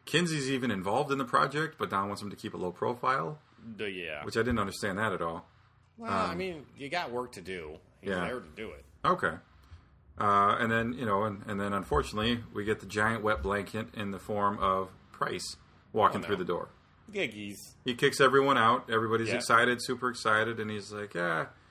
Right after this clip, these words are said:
Speaker 1: you know, London doesn't think it's a good idea 'cause you'd have to commit too many people to it for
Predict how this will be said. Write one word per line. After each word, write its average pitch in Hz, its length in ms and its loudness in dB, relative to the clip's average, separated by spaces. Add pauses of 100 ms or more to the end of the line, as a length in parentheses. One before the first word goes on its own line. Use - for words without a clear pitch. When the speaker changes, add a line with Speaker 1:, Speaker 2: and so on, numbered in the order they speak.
(360)
Speaker 1:
you 147 100 -6
know, 110 220 0 (520)
London 127 300 4
doesn't 110 240 0
think 107 160 -4
it's 107 100 -8
a 123 40 -4
good 117 160 2
idea 104 340 0
'cause 95 160 -8
you'd 98 80 -6
have 98 160 0
to - 80 -8
commit 101 420 -8
too 113 120 -6
many 117 320 -6 (540)
people 120 320 0
to 101 240 0
it - 120 -2
for 95 360 0